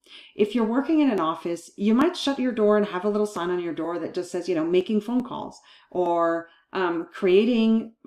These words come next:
um, a new marketing blog, whatever your position is in that company. Work on that task and finish it before you move on to anything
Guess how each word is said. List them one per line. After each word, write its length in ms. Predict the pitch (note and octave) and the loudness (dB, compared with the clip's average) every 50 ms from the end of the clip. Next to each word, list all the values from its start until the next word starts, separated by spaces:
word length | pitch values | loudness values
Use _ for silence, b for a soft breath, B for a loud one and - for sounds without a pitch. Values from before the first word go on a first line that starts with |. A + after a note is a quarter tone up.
| - - | -6 -4
um, 280 | G#3+ G#3+ G#3+ G#3+ - | -2 0 0 0 2
a 60 | G#3+ | 2
new 200 | A3 A3 A3 A3+ | 2 4 4 4
marketing 440 | G#3+ G#3 F#3+ F3+ - - E3+ D#3 D3+ | 4 2 0 0 -2 -4 -6 -4 -4
blog, 360 | C#3+ C#3+ C3+ - - - - | -4 -4 -6 -6 -8 -8 -4
whatever 420 | F3+ A3 A#3+ C4+ C4 C4 C4+ C4 A#3 | -2 0 2 2 2 4 2 2 2
your 120 | G#3+ A3+ G#3+ | 2 -2 -2
position 480 | - G#3+ F#3+ F#3+ F#3 F3+ - F3+ E3 | -2 -2 -2 -2 -4 -6 -6 -6 -8
is 180 | D#3+ D3+ - - | -6 -6 -6 -6
in 100 | E3 E3 | -6 -6
that 220 | D3 C#3 - - | -8 -8 -12 -14
company. 460 | - F3 E3+ - - - - - - - b b b b b b b b b b b _ _ _ _ _ _ _ _ _ _ - | -18 -16 -14 -12 -10 -10 -10 -12 -16 -18 b b b b b b b b b b b _ _ _ _ _ _ _ _ _ _ -4
Work 400 | G#3+ F#3+ F3+ G#3+ A#3 C4+ C4+ - | -2 0 0 2 2 2 2 2
on 140 | D#4+ D4+ D4+ | 4 4 4
that 180 | D4+ C#4+ D4 | 4 2 -2
task 340 | - - A3+ G#3+ G#3 - - - | -4 -4 -4 -4 -4 -6 -4 -2
and 240 | G3 F#3 F3+ - - | 0 0 0 -2 -6
finish 800 | - _ _ - B3+ B3 B3 A#3+ A3+ G#3+ G3+ G3 G3 - - F#3+ | -14 _ _ 0 2 4 4 4 4 4 4 2 0 -4 -4 -4
it 240 | - - - - - - | -4 -4 -6 -10 -6 -2
before 380 | F#3 G3+ G3 G3+ - G3 F#3+ | 0 0 0 0 0 2 4
you 140 | F#3+ G3+ G3+ | 4 4 4
move 240 | G3 G3 G3 - E3 | 4 4 2 0 -2
on 260 | D#3 D#3 D#3 D#3+ E3 | -4 -4 -4 -6 -6
to 180 | - F3 E3 - - | -8 -10 -8 -4 -2
anything 840 | F3+ E3+ E3+ E3 E3+ E3 E3 _ - D#3+ D3+ D3 D3 D3 D3 - | -2 0 0 -2 -4 -6 -8 _ -6 -2 -2 0 0 -2 -4 -10